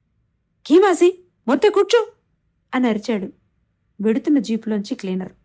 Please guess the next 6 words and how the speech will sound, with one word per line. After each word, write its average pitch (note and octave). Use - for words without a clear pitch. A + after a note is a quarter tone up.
"మోర్బెక్, C#4+
తెరేమా!" F4+
అంటూ C4+
అరిచింది A#3
సుభాషిణి. F#3+
"గాడియ D4+